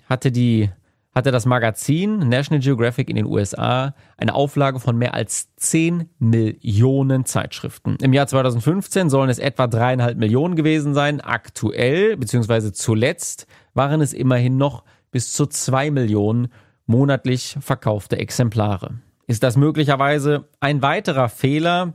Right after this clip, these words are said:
den man jetzt auf der Internetseite ganz plötzlich korrigiert hat? Da war ja noch mehr. Robert Mark Lehmann, der jüngste Aquarienchef der Welt, jemals Leiter des größten Aquariums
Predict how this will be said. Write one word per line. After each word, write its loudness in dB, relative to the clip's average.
den 2
man 2
jetzt -2
auf -6
der -2
Internetseite 0
ganz -2
plötzlich 0
korrigiert 0
hat? -6
Da 2
war 2
ja 2
noch 0
mehr. 0
Robert 2
Mark 0
Lehmann, 2
der 4
jüngste 2
Aquarienchef -2
der 2
Welt, -2
jemals 0
Leiter 0
des -2
größten 0
Aquariums -2